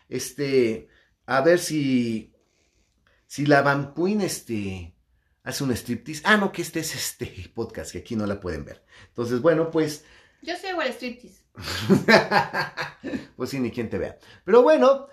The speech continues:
Speaker 1: vamos entonces a terminar por el día de hoy. Muchísimas gracias por escucharnos. Y los lunes a las ocho, La Cripta Vampírica, Facebook. Así es la página, La Cripta Vampírica, de ocho a diez de la noche, La Cripta en vivo.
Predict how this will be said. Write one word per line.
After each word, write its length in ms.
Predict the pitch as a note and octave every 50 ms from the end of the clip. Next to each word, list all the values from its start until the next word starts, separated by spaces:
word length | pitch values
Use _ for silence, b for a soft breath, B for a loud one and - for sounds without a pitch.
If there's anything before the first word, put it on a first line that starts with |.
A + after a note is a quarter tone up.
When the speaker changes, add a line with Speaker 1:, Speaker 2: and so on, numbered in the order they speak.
| B B B
Speaker 1:
vamos 400 | - F3 C#4 D#4 D#4+ D#4 C4+ -
entonces 580 | A#3+ A#3 A#3 A3+ - C4 C#4+ C#4 A3+ C4 B3 G3+
a 100 | B3 A#3+
terminar 420 | B3 C4 C4 C4 C#4+ D4 C#4+ -
por 140 | - C4+ B3+
el 60 | B3+
día 180 | B3+ C#4 C#4+ C#4
de 100 | C4+ C4+
hoy. 300 | C4+ C#4 C#4 C#4 C#4+ C#4
Muchísimas 640 | B3+ B3 B3 A#3+ - C#4 A#3 A3+ B3+ A#3+ A3 G#3+ G3
gracias 680 | G3+ G#3 G3 G3 G3 G#3 G#3+ A3+ B3 B3 - - -
por 160 | - C#3+ B2 A2+
escucharnos. 800 | G#2 - - G2+ G2 - - E2+ D#2 F2 A#2+ E3+ G#3 G#3 - b b b
Y 120 | b B2+ B2
los 160 | C3 C#3+ C#3+
lunes 400 | F#3 A3+ A#3+ A#3+ B3 B3 A#3+ -
a 60 | G#3+ G#3
las 220 | G#3 G3+ G#3 -
ocho, 320 | A3 G#3+ G#3+ - G3 F3
La 140 | D3+ C#3 C3+
Cripta 260 | - E3+ E3+ - F#3+
Vampírica, 600 | F3 E3+ E3 D#3+ E3 F#3 F#3 F#3 - - D3+ C3+ B2+
Facebook. 840 | - - E3+ E3+ E3+ D#3 C3+ D3 E3 G3 F#3+ E3 D3 - - - b b b b b b b
Así 240 | - D#2+ - G2+
es 80 | G#2+ A#2+
la 140 | C#3 C#3 -
página, 320 | D#3+ D3 G#2+ A#2 A2 G2+
La 60 | G2
Cripta 240 | G#2 B2+ B2 - C3
Vampírica, 560 | B2 B2 B2 B2+ B2+ B2+ E3 D#3+ D#3 - C3+
de 80 | B2 C#3+
ocho 180 | D3 D3 - D#3
a 40 |
diez 180 | D3+ D#3 D#3+ D3+
de 40 | D#3
la 140 | D3 D3 D#3
noche, 340 | E3 E3+ E3 E3+ - D#3+
La 180 | C#3 B2 A#2+ -
Cripta 280 | - D#3+ D#3 - - B2+
en 140 | B2 A#2+
vivo. 540 | A#2+ C#3+ C#3 B2 A2+ G#2 G2 - _ _ _